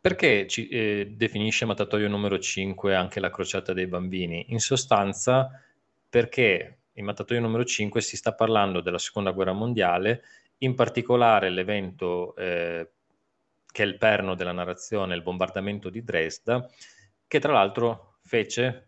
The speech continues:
poi non ho controllato, ma così viene detto, fece più morti della bomba atomica su Hiroshima e Nagasaki, no? Questo bombardamento fece più morti, ma fece meno clamore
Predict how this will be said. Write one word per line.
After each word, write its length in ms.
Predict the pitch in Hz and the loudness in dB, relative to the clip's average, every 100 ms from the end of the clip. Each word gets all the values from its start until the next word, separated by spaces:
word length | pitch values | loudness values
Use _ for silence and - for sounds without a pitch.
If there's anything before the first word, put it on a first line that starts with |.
| - | -8
poi 120 | 110 | -4
non 100 | 104 | -2
ho 60 | 101 | -2
controllato, 580 | 98 95 95 90 87 | -4 -2 0 2 0
ma 280 | 85 85 95 | -4 -6 -8
così 200 | 90 90 | -10 -8
viene 200 | 95 92 | -4 -2
detto, 360 | 95 87 - 110 | 0 -4 -4 -6
fece 360 | - 120 - 107 | 0 0 0 -2
più 160 | 147 | 0
morti 680 | 131 98 95 - 117 113 98 _ | 4 4 4 -2 -2 -2 -6 _
della 340 | 123 104 113 | -8 -2 -2
bomba 400 | 104 95 98 95 | 0 0 2 2
atomica 640 | 90 - 131 95 - 82 - _ _ _ | 2 2 2 0 -4 -6 -8 _ _ _
su 720 | - - 98 90 87 87 85 85 | -6 -2 0 0 0 0 -2 -2
Hiroshima 520 | 85 92 - - 90 | 2 2 2 0 0
e 40 | |
Nagasaki, 640 | 85 85 87 87 80 - 87 | 0 0 0 2 0 -2 -4
no? 240 | 104 - - - _ | -4 -4 -12 -20 _
Questo 220 | 135 127 | -4 -2
bombardamento 480 | 123 120 135 110 107 | 0 2 2 0 -2
fece 220 | - - | -4 -6
più 140 | - 101 | -8 -6
morti, 340 | 82 - 107 | -4 -6 -2
ma 140 | 131 120 | 2 2
fece 400 | - 131 - 113 | 0 -2 0 -2
meno 220 | 123 98 | 0 0
clamore 760 | 139 147 95 80 104 135 - | 0 2 2 2 0 -2 -8